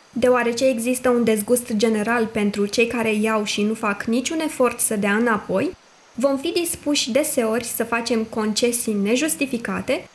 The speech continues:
pentru a evita să fim considerați ca făcând parte dintre cei nerecunoscători. Unul dintre motivele pentru care regula reciprocității poate fi folosită atât de eficient ca instrument pentru obținerea acordului altor persoane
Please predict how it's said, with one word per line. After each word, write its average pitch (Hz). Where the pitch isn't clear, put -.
pentru 330
a 302
evita 294
să 320
fim 302
considerați 247
ca 262
făcând 262
parte 233
dintre 254
cei 277
nerecunoscători. 247
Unul 311
dintre 311
motivele 254
pentru 202
care 196
regula 240
reciprocității 226
poate 262
fi 311
folosită 269
atât 294
de 247
eficient 214
ca -
instrument 202
pentru 247
obținerea 240
acordului 208
altor 269
persoane 220